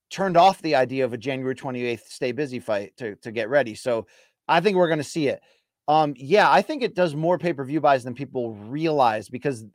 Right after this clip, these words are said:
like, this is the fight in boxing that we don't get enough of these, because boxing has so many, um, entities that are opposite each other naturally from a business sense, networks, promoters, and, and we tend to see them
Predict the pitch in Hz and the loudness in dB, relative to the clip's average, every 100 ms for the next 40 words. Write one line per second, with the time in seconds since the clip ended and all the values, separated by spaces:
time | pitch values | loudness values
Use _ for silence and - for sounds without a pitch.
0 | _ 143 170 165 - _ _ _ _ 131 | _ -4 0 0 -2 _ _ _ _ 0
1 | 196 294 - - 214 240 175 131 147 254 | 2 2 0 0 2 2 -4 -6 -2 -2
2 | 247 226 214 190 160 147 170 170 - 151 | 0 2 4 4 2 4 4 2 -4 -6
3 | 135 131 127 135 151 117 160 165 139 160 | -2 0 0 -2 -8 0 2 2 0 -2
4 | 139 135 160 - 123 104 98 95 - _ | 0 0 0 0 -8 -10 -14 -16 -20 _
5 | - 151 220 254 202 220 208 - 202 180 | -12 0 2 2 4 4 4 2 -6 -2
6 | 175 - 190 185 180 160 - _ _ _ | -2 -2 -4 -2 -2 -4 -6 _ _ _
7 | _ - 156 151 131 - 175 185 180 185 | _ 0 2 2 -2 -6 -4 -4 -4 -6
8 | 151 147 135 139 165 - - 151 135 151 | -2 2 2 2 0 0 -4 -4 0 0
9 | 131 135 151 - 156 139 135 123 117 165 | 0 0 -2 -2 -4 -4 -4 -6 -2 -4
10 | 143 127 - 113 - 135 127 135 113 - | -4 -8 -8 -10 -6 -4 -2 -2 -6 -8
11 | 135 135 135 127 120 120 123 123 135 127 | -2 0 2 0 -4 -6 -10 -10 -8 -8
12 | 123 - _ 156 - 175 151 185 170 160 | -10 -14 _ -2 2 0 0 -4 0 0
13 | 135 | -2